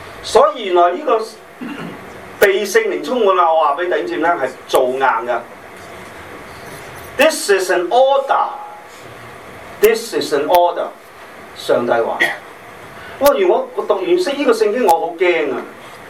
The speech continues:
即係原來我哋，我哋一定要被聖靈充滿㗎。原來如果按正嚟講，噉所以係冇得選嘅。如果冇得選，換句話說，我點樣可以做到呢樣嘢呢？」就係將神嘅道理豐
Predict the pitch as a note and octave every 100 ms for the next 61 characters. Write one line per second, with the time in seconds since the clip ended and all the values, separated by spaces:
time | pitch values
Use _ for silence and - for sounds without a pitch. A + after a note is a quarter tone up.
0 | - - D#4+ - D#3 C3+ C#3 - - -
1 | - F#3+ F#4 - E3 - - - - -
2 | E3+ F3 A#2+ A#2 A2+ A2 G#2+ A2+ A#2+ D3
3 | C#3+ D3+ D3+ D3 C3 C3 A#2 G#2 A#2 -
4 | - - - - - - - F#3+ C4 G#3+
5 | C#3+ D3+ - - A2 B2 A#2+ - D#4+ G#3+
6 | A3 C4 - D#4+ - D#3 D3+ F#3 F#3 -
7 | D3+ D#3 F3 F#3+ E3 E3+ - B2 C3 D3
8 | D3 A#2+ B2 D3+ - - - - - -
9 | - - - - - - - - - -
10 | - A#2+ B2 A#2+ - - - - - -
11 | - - - - F#3 F3 E3+ B2+ D3+ -
12 | D#3 A#2 A2+ A2+ - - - - F3 E3